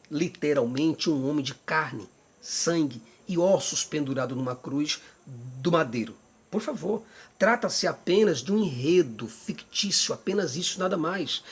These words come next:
É apenas uma metáfora, é uma alegoria, é uma figura de linguagem. No meu livro, Porque Eu Não Acredito na Existência de Jesus Cristo,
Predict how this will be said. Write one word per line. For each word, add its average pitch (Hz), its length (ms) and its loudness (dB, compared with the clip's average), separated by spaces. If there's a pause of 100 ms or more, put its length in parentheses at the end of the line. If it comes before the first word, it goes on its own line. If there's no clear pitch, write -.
(120)
É 208 80 2
apenas 202 380 2
uma 190 60 0
metáfora, - 760 -6 (260)
é 175 60 0
uma 190 380 2
alegoria, 196 960 2 (220)
é 190 100 6
uma 208 180 6
figura 226 800 6
de 135 160 2
linguagem. 120 520 -4 (240)
No 240 140 6
meu 254 140 10
livro, 156 480 4 (300)
Porque - 280 -6
Eu 160 80 2
Não 143 160 2
Acredito 131 440 -6
na 127 80 -2
Existência - 480 -4
de 120 80 -8
Jesus 110 280 -8
Cristo, 165 420 -8